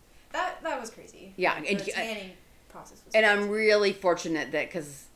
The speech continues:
Speaker 2: that we didn't do our own tan, 'cause a lot of people do their own self-tans, and I'm glad
Speaker 1: I don't
Speaker 2: we
Speaker 1: know
Speaker 2: didn't
Speaker 1: how
Speaker 2: do
Speaker 1: they
Speaker 2: that.
Speaker 1: do it.
Speaker 2: No, I don't either, 'cause we would all been green. <laughs>
Speaker 1: Yeah,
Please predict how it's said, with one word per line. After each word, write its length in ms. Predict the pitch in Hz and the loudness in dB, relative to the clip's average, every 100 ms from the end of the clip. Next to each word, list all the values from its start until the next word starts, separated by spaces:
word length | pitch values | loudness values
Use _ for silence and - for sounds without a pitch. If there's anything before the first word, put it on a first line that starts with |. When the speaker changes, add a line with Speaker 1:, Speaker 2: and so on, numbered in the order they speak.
| - | -4
Speaker 2:
that 160 | 165 156 | -2 2
we 100 | 190 | 0
didn't 180 | 156 | 0
do 100 | 156 | -2
our 80 | 151 | -4
own 160 | 139 165 | -4 -6
tan, 260 | 175 135 | -6 -8
'cause 140 | 147 165 | -8 -4
a 20 | |
lot 120 | 180 | 0
of 60 | 208 | 0
people 200 | 190 165 | -2 -4
do 120 | 165 | -2
their 140 | 151 151 | -2 -2
own 120 | 156 | -4
self-tans, 600 | - 143 131 151 131 131 | -4 -6 -4 -6 -4 -6
and 100 | 120 | -6
I'm 180 | 127 139 | -6 -4
glad 160 | 156 | -2
Speaker 1:
I 40 | 143 | -2
don't 80 | 165 | -2
Speaker 2:
we 40 | |
Speaker 1:
know 40 | 156 | -4
Speaker 2:
didn't 120 | 156 | -4
Speaker 1:
how 40 | 131 | -6
Speaker 2:
do 100 | - | -10
Speaker 1:
they 80 | - | -12
Speaker 2:
that. 100 | 226 | -12
Speaker 1:
do 60 | |
it. 140 | 247 208 | -12 -2
Speaker 2:
No, 140 | 240 | 2
I 80 | 392 | 4
don't 140 | 226 233 | 4 2
either, 180 | 403 | 0
'cause 160 | 180 196 | -2 -4
we 100 | 190 | -2
would 120 | 196 | 0
all 180 | 151 185 | 2 2
been 200 | 196 143 | 0 -2
green. 360 | 135 110 131 - | -2 -4 -6 -6
<laughs> 60 | 220 - - - 415 - - 440 - - | -8 -10 -18 -12 -10 -10 -10 -10 -10 -18
Speaker 1:
Yeah, 280 | 190 170 165 | -14 -12 -14